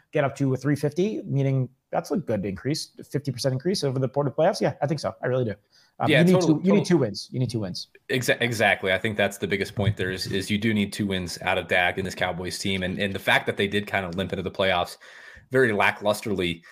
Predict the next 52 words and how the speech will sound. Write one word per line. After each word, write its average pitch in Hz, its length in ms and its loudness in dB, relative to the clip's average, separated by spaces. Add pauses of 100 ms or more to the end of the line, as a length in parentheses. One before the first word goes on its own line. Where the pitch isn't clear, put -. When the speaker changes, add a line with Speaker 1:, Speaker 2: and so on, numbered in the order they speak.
(300)
Speaker 2:
and, 95 240 0
and 101 100 0
you 101 60 0
see 127 180 0
that 98 160 2
in, 92 160 -4
reflected 98 400 -2
in 92 80 -6
his 85 120 -8
card 90 180 -2
market 87 260 -4
down 92 200 0
fifteen 95 280 -6
and 90 100 -2
a - 20 -2
half 85 200 -4
percent, 92 340 -4
whereas 92 280 -2
the 92 60 -6
rest 98 240 0
of 92 60 -8
these 90 180 -6 (180)
playoff 95 240 0
quarterbacks, 90 400 -2
for, 90 240 -6
for 107 100 -6
the 98 80 -2
most 98 220 -2
part, 90 300 -2 (260)
their 95 100 -2
markets 87 360 -2
are 90 60 -2
at 87 80 -4
least 107 200 -2
stagnant 92 440 0
or 98 200 0
slightly 85 400 -2
up. 95 320 -2 (380)
Uh, 95 200 -2
and 117 120 0
you, 143 120 -2
you 123 260 2
know, 120 60 2
th-, 127 260 -6
that's 131 180 2
kind 156 160 -2
of 147 40 0
reflected 123 360 0
in, 107 120 0
like, 104 180 0
the 107 60 -2
f-, - 180 -16